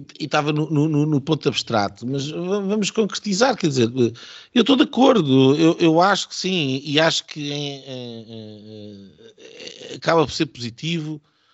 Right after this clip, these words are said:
se houver, eh, uma relação mais forte, eh, e portanto acho que o serviço militar obrigatório é uma coisa que se perdeu e contra mim ainda há muitos anos atrás falo,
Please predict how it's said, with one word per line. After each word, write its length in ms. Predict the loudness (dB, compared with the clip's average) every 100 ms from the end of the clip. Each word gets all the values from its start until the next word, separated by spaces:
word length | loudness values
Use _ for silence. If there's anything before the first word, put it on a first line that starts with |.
| _ _ _
se 320 | -18 -8 0
houver, 460 | 0 2 4 4 4
eh, 920 | 0 -2 -2 -2 -2 -4 -6 -10 -10
uma 200 | -2 -2
relação 760 | 0 0 2 4 4 4 0 -2
mais 260 | -4 -2 -2
forte, 640 | 2 4 4 2 -2 -10
eh, 600 | -8 -6 -6 -6 -8 -10
e 40 | -12
portanto 320 | -14 -10 -6
acho 160 | -6
que 80 | -6
o 40 | -10
serviço 320 | -8 -6 -6
militar 260 | -6 -4 -2
obrigatório 760 | -4 -6 -10 -6 -4 -2 -4
é 40 | -4
uma 200 | -4 -4
coisa 200 | -6 -6
que 80 | -10
se 80 |
perdeu 440 | -8 -2 2 2 2
e 180 | -2 -10 -20 -20 _ _ _ _ _ _ _ _ _ _ _ _ _ -4
contra 300 | -2 0 0
mim 140 | 2
ainda 160 | 2 4
há 40 |
muitos 260 | 2 2 0
anos 200 | 0 -2
atrás 320 | -2 -2 -2
falo, 340 | 0 0 0